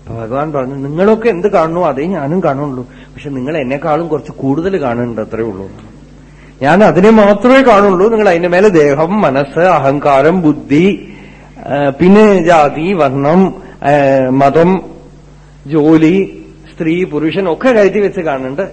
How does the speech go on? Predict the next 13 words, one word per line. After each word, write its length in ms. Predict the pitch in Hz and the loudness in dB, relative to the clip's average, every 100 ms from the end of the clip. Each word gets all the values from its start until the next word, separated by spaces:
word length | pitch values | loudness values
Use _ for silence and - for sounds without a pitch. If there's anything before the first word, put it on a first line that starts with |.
| - | -10
ഞാൻ 240 | 185 233 | -8 -2
ആ 80 | 240 | -2
വസ്തുവിനെ 520 | 196 165 - 202 220 | -2 -6 -4 -2 0
മാത്ര-, 320 | 214 165 - | 0 -2 -6
എന്ന് 120 | 139 170 | -12 -8
വെച്ചാൽ 240 | 220 214 - - - | -4 -4 -6 -20 -10
കാ-, 180 | 143 127 | -6 -6
വസ്തുവിനെ 460 | 123 127 - 185 202 | -6 -6 -4 -2 -2
മാത്രമേ 380 | 190 151 185 202 165 | -4 -6 -6 -6 -4
കാണുന്നുള്ളൂ 460 | 143 170 180 170 | -6 -6 -6 -6
എന്ന് 120 | 180 | -6
വെച്ചാൽ 300 | 147 175 151 123 - - | -6 -6 -6 -8 -20 -16
ഈ 80 | 185 | -16